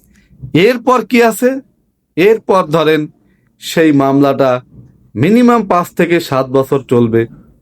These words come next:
নিয়মিত আমাদের হাজিরা দেওয়া লাগবে, হাজিরা মিস করলেই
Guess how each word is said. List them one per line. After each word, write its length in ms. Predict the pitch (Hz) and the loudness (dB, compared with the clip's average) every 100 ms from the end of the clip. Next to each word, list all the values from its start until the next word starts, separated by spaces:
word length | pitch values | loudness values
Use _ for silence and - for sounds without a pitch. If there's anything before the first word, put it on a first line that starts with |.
| _ _ _ _ 123 | _ _ _ _ 0
নিয়মিত 460 | 156 185 180 180 | 2 2 2 2
আমাদের 400 | 170 160 156 156 | 0 0 0 0
হাজিরা 460 | 120 110 113 143 143 | -2 -4 -2 0 0
দেওয়া 240 | 131 127 | 0 0
লাগবে, 440 | 117 113 104 110 107 - _ _ _ _ _ | 0 -2 -4 -8 -8 -12 _ _ _ _ _
হাজিরা 380 | - 123 135 139 | -6 -2 2 2
মিস 220 | 131 131 | 0 -2
করলেই 480 | - 143 139 139 127 | 0 0 4 2 0